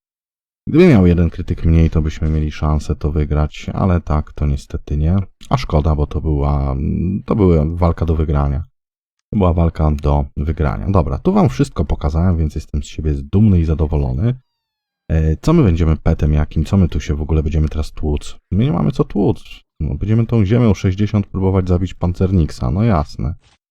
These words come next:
I to będzie bardzo proste do zrobienia. Jak widzicie, nasz damage jest gigantyczny w tego <laughs> Pancerniksa.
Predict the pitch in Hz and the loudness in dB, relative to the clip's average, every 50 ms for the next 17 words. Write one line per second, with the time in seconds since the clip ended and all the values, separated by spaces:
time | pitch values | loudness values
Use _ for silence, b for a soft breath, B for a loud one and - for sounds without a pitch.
0 | _ _ _ _ _ _ _ _ _ - - 101 107 113 110 113 107 117 113 113 | _ _ _ _ _ _ _ _ _ -4 -2 2 2 4 4 4 4 4 4 4
1 | 110 - - 104 90 78 - - - 78 80 76 80 76 76 80 76 76 78 78 | 2 4 4 4 4 2 0 -2 -4 -2 -2 0 -2 -2 0 0 2 2 0 0
2 | 80 85 85 90 110 107 - - 98 92 92 90 87 85 87 95 95 92 92 85 | 0 -2 -4 -4 -4 -4 0 2 4 4 4 4 2 0 2 2 4 4 4 2
3 | - 87 82 82 90 90 85 92 87 92 - - - - - 80 76 - - 80 | 2 -2 -2 0 0 0 2 2 2 2 2 -2 -4 -2 -2 -2 -2 -2 -4 -4
4 | 76 85 - - - 107 87 - - 82 - - 80 73 - - - - 104 | -2 2 4 6 6 6 4 4 0 -2 0 0 -2 -2 -2 -4 -6 -6 -6